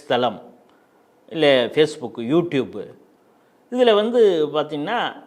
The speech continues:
நேபாளத்துல இந்த அரசுக்கு எதிராக பலரும் இது போல பதிவு பண்றாங்க அப்படிங்கிறது ஒரு பக்கம் ஆட்சி அதிகாரத்துல இருக்கிறவங்களுக்கு.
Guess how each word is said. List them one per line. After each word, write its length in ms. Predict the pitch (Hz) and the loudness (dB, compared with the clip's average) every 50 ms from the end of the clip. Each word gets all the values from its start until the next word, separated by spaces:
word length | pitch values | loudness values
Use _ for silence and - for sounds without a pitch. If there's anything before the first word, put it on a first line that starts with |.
| _ _ _ _ _ _ _ - - | _ _ _ _ _ _ _ -8 -2
நேபாளத்துல 1160 | 175 233 247 240 - - 247 240 226 220 220 214 214 208 214 - - 190 190 220 254 269 - - - - - - _ _ _ _ _ | 2 2 2 2 4 6 10 10 12 12 10 10 8 6 2 0 0 2 4 4 4 4 2 -2 -8 -16 -20 -20 _ _ _ _ _
இந்த 240 | - 170 165 156 147 | -6 2 4 6 8
அரசுக்கு 520 | 143 165 202 247 240 - 233 - - 240 | 8 8 8 6 4 0 -10 -6 -2 -2
எதிராக 380 | 226 220 202 214 208 190 180 202 | 0 4 4 6 6 6 4 2
பலரும் 360 | - - 160 165 165 165 175 | 2 4 4 6 6 4 4
இது 140 | 175 156 139 | 2 -2 -4
போல 240 | 127 143 143 139 131 | -2 0 0 0 0
பதிவு 280 | - 131 120 131 127 | 0 -2 -4 -4 -6
பண்றாங்க 600 | 110 113 110 107 101 104 104 104 101 101 104 107 - 107 | -8 -8 -10 -10 -8 -6 -6 -6 -6 -6 -8 -6 -8 -10
அப்படிங்கிறது 500 | 95 - 131 147 165 156 156 151 147 139 | -10 -8 -8 -4 -2 0 -2 0 0 -2
ஒரு 160 | 131 123 110 | -2 -2 -4
பக்கம் 400 | - - 123 - - 156 147 139 | -4 -6 -8 -6 -6 -8 -6 -6
ஆட்சி 340 | 120 110 131 139 - - 156 | -4 -4 -4 -4 -2 0 0
அதிகாரத்துல 520 | 131 123 135 135 135 131 131 - - 113 | 0 2 2 2 2 2 2 -2 -6 -6
இருக்கிறவங்களுக்கு. 800 | 110 110 107 - - 117 107 101 90 87 92 - - 120 113 - | -6 -6 -6 -6 -6 -6 -6 -6 -8 -12 -18 -16 -16 -16 -16 -16